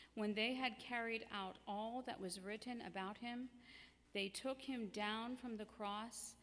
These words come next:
and laid him in a tomb. But God raised him from the dead, and for many days he was seen by those who had traveled with him from Galilee to Jerusalem.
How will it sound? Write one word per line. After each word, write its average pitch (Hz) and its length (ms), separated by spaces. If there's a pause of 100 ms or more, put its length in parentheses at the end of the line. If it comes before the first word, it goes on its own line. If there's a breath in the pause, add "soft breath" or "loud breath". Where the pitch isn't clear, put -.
(120)
and 196 160
laid 202 180
him 220 180
in 214 120
a 220 60
tomb. 175 520 (600 soft breath)
But 220 140
God 247 280
raised 240 420
him 208 160
from 175 240
the 170 80
dead, 175 400 (300 soft breath)
and 202 160
for 208 100
many 214 320
days 208 500
he 226 220
was 233 160
seen 226 460
by 185 200
those 196 400
who 240 140
had 240 160
traveled 190 500
with 175 200
him 180 260 (320 soft breath)
from 196 180
Galilee 233 720
to 233 180
Jerusalem. 175 800